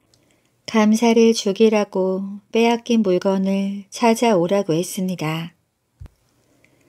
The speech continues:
주막에 들른 감사는 뜻하지 않게 횡재를 만난 기쁨에 술상을 차려놓고 밤늦도록 술을 마셨습니다.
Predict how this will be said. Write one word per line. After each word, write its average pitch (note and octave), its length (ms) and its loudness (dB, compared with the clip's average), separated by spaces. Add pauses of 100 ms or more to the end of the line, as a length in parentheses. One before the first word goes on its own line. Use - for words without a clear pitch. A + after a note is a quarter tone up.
주막에 A3 560 2
들른 G3+ 380 -2
감사는 F3+ 680 -6 (360)
뜻하지 A#3 540 2
않게 F#3 760 -4
횡재를 A3 460 2
만난 F3+ 440 -4
기쁨에 F3 640 -6 (480)
술상을 A3 640 2
차려놓고 G#3 920 -4 (360)
밤늦도록 G#3 760 0
술을 A3+ 300 2
마셨습니다. E3+ 920 -6